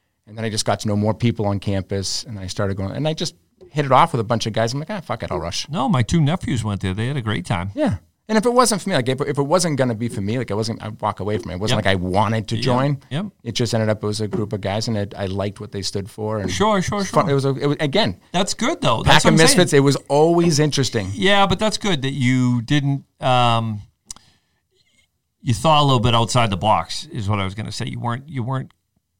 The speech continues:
Speaker 2: restricted to, like, "All right, I'm gonna just go with this group of guys, you know, the basketball team, the football team," the,
Speaker 1: Which,
Speaker 2: you know,
Speaker 1: like you
Speaker 2: whatever
Speaker 1: said,
Speaker 2: it
Speaker 1: like,
Speaker 2: is.
Speaker 1: growing up in
Speaker 2: Uh,
Speaker 1: high school, that's, you know, I kinda
Speaker 2: yeah.
Speaker 1: just like to have
Speaker 2: Yeah,
Speaker 1: a
Speaker 2: you
Speaker 1: lot of
Speaker 2: did,
Speaker 1: friend groups.
Speaker 2: honestly. Yeah. Um, what did you study?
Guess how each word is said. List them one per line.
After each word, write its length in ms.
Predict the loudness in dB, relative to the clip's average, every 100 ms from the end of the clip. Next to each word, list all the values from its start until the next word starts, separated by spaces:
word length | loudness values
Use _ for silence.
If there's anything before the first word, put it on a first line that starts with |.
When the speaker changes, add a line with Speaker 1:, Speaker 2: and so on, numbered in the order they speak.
| _
Speaker 2:
restricted 680 | -2 -2 0 -2 0 -4 0
to, 100 | 0
like, 260 | 2 0 2
"All 80 | 2
right, 200 | 4 2
I'm 120 | 2
gonna 160 | 0
just 260 | -2 -4 -6 _ _ _ _ _
go 140 | 0 2
with 180 | 2
this 180 | 0 -2
group 260 | 2 0 0
of 100 | 0
guys, 380 | 0 2 0 -2
you 60 |
know, 100 | -2
the 100 | 0
basketball 500 | 0 0 -2 -2 -2
team, 220 | 0 0
the 80 | 0
football 380 | -2 -4 -2 -4
team," 320 | -4 -6 -6
the, 120 | -8
Speaker 1:
Which, 120 | -4 -2
Speaker 2:
you 60 |
know, 60 | 0 0
Speaker 1:
like 40 |
you 20 |
Speaker 2:
whatever 140 | 2 2
Speaker 1:
said, 160 | 2
Speaker 2:
it 40 | 0
Speaker 1:
like, 80 | 0
Speaker 2:
is. 40 |
Speaker 1:
growing 120 | -2 -2
up 60 |
in 60 | -2
Speaker 2:
Uh, 40 |
Speaker 1:
high 100 | -2 -2
school, 260 | -2 -4
that's, 260 | -8 -8 -8
you 60 |
know, 80 | -6
I 100 | -8
kinda 320 | -6 -6 -6 -10 _ _ _
Speaker 2:
yeah. 160 | -2 -2
Speaker 1:
just 180 | -2
like 160 | -6 -4
to 80 | 0
have 80 | 2
Speaker 2:
Yeah, 60 |
Speaker 1:
a 20 | 4
Speaker 2:
you 120 | 4
Speaker 1:
lot 80 | 2
of 20 |
Speaker 2:
did, 80 | 4
Speaker 1:
friend 140 | 4 4
groups. 140 | 4
Speaker 2:
honestly. 240 | 2 -2 -2
Yeah. 200 | 0 0 -2 _ -20 -20 -20 _
Um, 560 | 2 4 6 4 0 -6 _ _
what 180 | 0 2
did 140 | 4 2
you 60 |
study? 420 | 2 2 0 -2